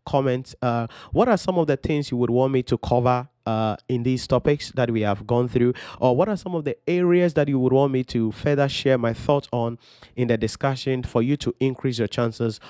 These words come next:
of passing the examination if you are doing financial reporting? And hey, if you are getting some values on this video, give us a thumbs up on the video. It helps us a lot to reach a lot of students, and the YouTube will be able to push the video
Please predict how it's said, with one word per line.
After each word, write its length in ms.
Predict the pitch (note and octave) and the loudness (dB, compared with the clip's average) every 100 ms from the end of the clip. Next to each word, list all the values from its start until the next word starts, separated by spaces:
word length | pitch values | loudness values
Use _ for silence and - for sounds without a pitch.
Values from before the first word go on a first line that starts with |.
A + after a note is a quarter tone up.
| - - | -14 -4
of 160 | A2+ | -2
passing 340 | - A#2 A#2 A#2 | 0 0 -2 -4
the 100 | G#2+ | -4
examination 600 | G2+ G#2+ G#2+ A2+ A2+ B2 | -4 -4 -2 -2 0 -2
if 80 | A2+ | 0
you 80 | |
are 40 | G#2 | 0
doing 380 | A2 A2 A2 G#2+ - - | 0 0 -2 -4 -14 -6
financial 600 | - A2 A2+ A2 G#2+ G2+ | -2 0 0 0 0 0
reporting? 560 | - G#2 G#2 G2 - F2+ - - - | -2 -2 0 -2 -4 -10 -12 -20 -4
And 200 | B2+ B2+ | -2 0
hey, 280 | C3 F3+ - - _ B2+ | 0 -2 -2 -10 _ 0
if 80 | |
you 60 | E3 | 2
are 60 | F3 | 2
getting 240 | D#3 D#3 | 0 0
some 180 | D3 B2+ | -2 0
values 340 | B2+ B2+ B2+ | 2 2 0
on 140 | A#2 A2+ | -2 -2
this 160 | A#2+ | -4
video, 460 | A2+ A#2 A#2 A2+ A2+ - _ | -2 -2 0 0 0 -6 _
give 140 | D#3 | -2
us 80 | D3+ | 0
a 80 | C3 | 0
thumbs 300 | - B2+ B2 | -2 -2 0
up 160 | A#2 G#2 | 0 0
on 100 | G#2 | -4
the 80 | |
video. 460 | G#2 A#2+ A#2 A#2+ A2 | -2 -2 2 2 2
It 80 | B2 | 0
helps 260 | A2 D3+ D3+ | 0 2 0
us 140 | D3 | 0
a 80 | B2+ | 0
lot 320 | A#2+ A#2+ A#2+ - - - - | 2 2 -2 -12 -20 -18 -4
to 100 | B2+ | 0
reach 260 | C3 B2+ | 0 0
a 80 | A2+ | 2
lot 140 | A#2+ A#2 | 4 4
of 160 | A2 | 2
students, 400 | - B2+ A#2+ A#2 | 0 0 2 0
and 140 | G#2+ G#2+ | -2 -4
the 100 | G#2 | -4
YouTube 460 | B2+ F3 - E3 | -2 -2 0 0
will 100 | C3+ | 0
be 120 | B2 | 2
able 120 | B2+ C3 | 2 2
to 120 | A#2 | 0
push 240 | - C3 | -4 -4
the 80 | A#2 | -4
video 440 | G#2+ B2 B2+ B2 | -4 -2 0 -2